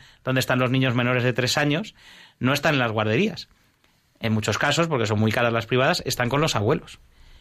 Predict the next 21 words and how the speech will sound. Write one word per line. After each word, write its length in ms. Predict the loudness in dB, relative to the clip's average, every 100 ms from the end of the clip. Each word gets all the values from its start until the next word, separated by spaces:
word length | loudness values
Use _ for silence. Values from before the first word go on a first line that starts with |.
| -20 -20 _ _
Entonces, 420 | -2 0 0 -2 -2
esa 260 | 0 2
realidad 460 | 2 2 2 0 -2
también 260 | -2 0
a 60 | 0
muchos 480 | 0 -2 -2 -2 -4 -14
madres 800 | -18 -14 -10 0 2 4 2 2
jóvenes, 420 | 2 2 2 0
padres 280 | 0 0 2
jóvenes, 460 | 0 0 2 -2 -6 -20 -20 -16 -4
les 180 | -4
puede 200 | 0 2
interpelar. 580 | 2 0 -2 0 0 -2 _ _ _ _ _ _
Y 180 | -6 -2
bueno, 220 | 0 0 0
y, 80 | 2
y 220 | 2 2
también 380 | 2 4 4 2
yo 100 | 2
creo 220 | 2 2
a 300 | 2 -2